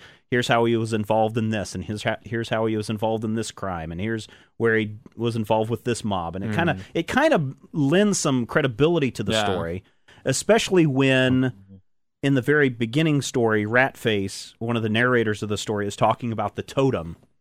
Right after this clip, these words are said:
Speaker 1: and how later we see that totem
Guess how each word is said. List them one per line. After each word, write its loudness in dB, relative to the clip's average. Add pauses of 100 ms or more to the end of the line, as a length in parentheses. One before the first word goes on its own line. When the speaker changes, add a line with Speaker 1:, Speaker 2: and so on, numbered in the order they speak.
(260)
Speaker 1:
and -2
how 2
later 0
we -4
see -4
that -4
totem -4